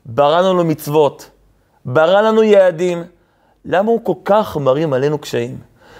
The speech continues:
למה הוא שם את היצר הרע שיעשה לנו פס האטה בכל מקום שאליו נלך? לכל דבר, למה צריך אותו? כן, רבי לוי יצחק מברדיצ'ב אמר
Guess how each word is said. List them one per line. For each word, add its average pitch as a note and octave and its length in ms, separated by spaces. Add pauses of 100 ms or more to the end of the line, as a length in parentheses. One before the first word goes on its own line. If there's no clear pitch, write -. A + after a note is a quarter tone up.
(160)
למה G3 280
הוא G3+ 100
שם G3+ 320
את G3+ 140
היצר F3+ 340
הרע D#3 400 (340)
שיעשה D3 460
לנו G3+ 160 (100)
פס G3+ 320
האטה G3 440
בכל G3+ 320
מקום G3 300
שאליו F3+ 320
נלך? D#3+ 420 (380)
לכל A3+ 300
דבר, G3 380
למה C4 220
צריך C4+ 260
אותו? F3+ 300
כן, G#3 160
רבי E3+ 200
לוי G3 220
יצחק G3 200
מברדיצ'ב E3 460
אמר D#3+ 420